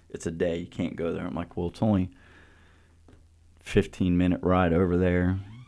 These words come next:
You figure we're gonna walk." They, it was a mile to the Tomb of the Unknown Soldier. Um, you know, we figured we'd be there two and a half hours. Didn't know anybody that's buried there. Didn't wanna just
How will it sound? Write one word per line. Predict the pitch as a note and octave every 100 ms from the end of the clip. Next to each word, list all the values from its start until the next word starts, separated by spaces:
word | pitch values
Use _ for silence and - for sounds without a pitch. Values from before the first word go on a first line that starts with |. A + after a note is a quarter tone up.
| - - - -
You | -
figure | E2 G2 F2+
we're | E2+ F2
gonna | E2+
walk." | D#2 E2 F2+ F2 - - - _ _ _ _ - _ - _ _ _ -
They, | F2 F#2+
it | -
was | G2 F2
a |
mile | F2 F2+ F#2+ F2+ E2+ E2 -
to | - E2+
the | E2
Tomb | E2 - F2
of | E2+
the | D#2
Unknown | E2+ E2 E2
Soldier. | E2 - E2 - - - - - -
Um, | F2 E2 E2 - - - - _ _ _ _ - - - _ _ -
you | G2+
know, | F2+ F2+
we | G2+
figured | A2 F2+ E2+
we'd | F2 E2
be | E2
there | E2 D#2+ E2+ - -
two | G2
and | F2
a |
half | F2 E2+
hours. | E2+ D#2+ E2 D#2+
Didn't | - - G#2+ G#2
know | F#2 G2+
anybody | G2+ E2 E2 E2+
that's | D#2+ D#2
buried | - D#2 D#2 -
there. | E2+ F#2
Didn't | E2+ F2 E2+ F2 - _ - _ _ - _ _ _ _ _ _ _ _ _ _ _
wanna | G#2 F#2 F#2 F2
just | E2+ E2+